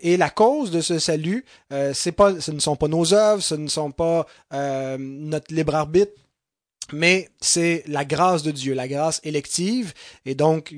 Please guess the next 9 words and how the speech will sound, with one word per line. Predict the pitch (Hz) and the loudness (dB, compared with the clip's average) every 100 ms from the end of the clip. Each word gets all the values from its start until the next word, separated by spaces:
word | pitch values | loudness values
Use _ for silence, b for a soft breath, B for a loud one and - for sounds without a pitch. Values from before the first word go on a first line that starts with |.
| 139 | -6
quand | 160 160 160 | -2 0 0
je | 147 | -2
présente | 156 143 135 160 - | -4 0 0 -2 -6
Sola | - 151 151 | -2 0 0
Gratia, | 143 139 - 185 190 | -2 -4 0 2 2
j'ai | 143 151 156 147 B B | 0 0 -2 -4 B B
six | - 233 226 | 0 0 0
chapitres | - 180 - 262 - | 2 0 0 -4 0
pour | 185 175 175 | 4 4 4